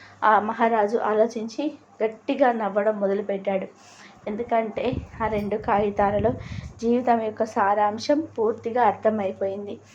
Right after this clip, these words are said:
ఈ కథలోని అసలు, అసలు సారాంశం ప్రతి ఒక్కరికి ఇప్పటికే అర్థమైందనుకుంటాను. జీవితంలో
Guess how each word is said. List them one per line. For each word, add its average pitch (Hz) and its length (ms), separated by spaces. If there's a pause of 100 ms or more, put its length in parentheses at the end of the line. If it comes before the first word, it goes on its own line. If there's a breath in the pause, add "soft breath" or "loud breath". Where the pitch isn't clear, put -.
(400 loud breath)
ఈ 233 120
కథలోని 220 560
అసలు, 220 460
అసలు 226 280
సారాంశం 214 540
ప్రతి 208 300
ఒక్కరికి 214 480
ఇప్పటికే 214 460
అర్థమైందనుకుంటాను. 214 1200 (500 loud breath)
జీవితంలో 233 720